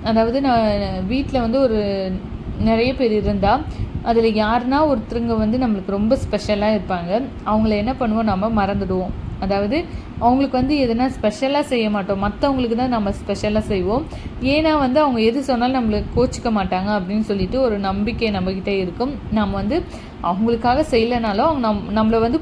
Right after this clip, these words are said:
புரிஞ்சுப்பாங்க அப்படின்னு சொல்லிட்டு நம்ம மனசுல வந்து ஒரு தாட் வரும். அதே போல தான் எனக்கு வந்து சிவனப்பா கிட்டயும் நான் உணர்வேன். அதாவது, மத்த கடவுள், அதாவது முருகருக்கு இப்போ வந்து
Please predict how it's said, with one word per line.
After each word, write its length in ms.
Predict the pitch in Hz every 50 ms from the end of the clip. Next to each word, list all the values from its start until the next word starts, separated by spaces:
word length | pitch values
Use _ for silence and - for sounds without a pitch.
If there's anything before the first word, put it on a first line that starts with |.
| - -
புரிஞ்சுப்பாங்க 560 | 320 320 311 311 - 269 - 240 214 208 220
அப்படின்னு 320 | 220 220 196 190 214 233
சொல்லிட்டு 520 | 226 - 226 208 190 185 - 254 285 339 - - - - - - - - -
நம்ம 460 | 233 233 233 233 220 214 214 226 226
மனசுல 240 | 254 285 269 - 254
வந்து 280 | 240 214 208 214 269
ஒரு 180 | 277 - 214 - -
தாட் 320 | 220 202 202 220 214 -
வரும். 460 | 214 196 185 180 196 233 349 381 - - - - - - - - _ _ _ _ _ _ - - - - - - - - - - -
அதே 340 | - 262 262 226 294 311 339
போல 300 | 330 - 311 269 254 240
தான் 240 | 226 254 294 330 349
எனக்கு 320 | 302 254 233 226 220 226
வந்து 240 | 220 220 220 269 269 -
சிவனப்பா 560 | 254 220 220 233 247 247 240 233 240 226 220
கிட்டயும் 380 | - - - 214 208 214 233 254
நான் 200 | 254 233 208 190 196 202
உணர்வேன். 380 | 202 202 196 190 196 240 302 349 - - - - - - -
அதாவது, 400 | 196 220 226 233 233 233 233 302
மத்த 360 | 285 254 214 - - - 269
கடவுள், 380 | 254 254 247 233 254 269 262 254
அதாவது 460 | 220 185 196 208 208 208 208 247 262
முருகருக்கு 540 | 254 226 226 226 233 247 254 247 240 - 240
இப்போ 120 | 214 -
வந்து 180 | 214 214 220 254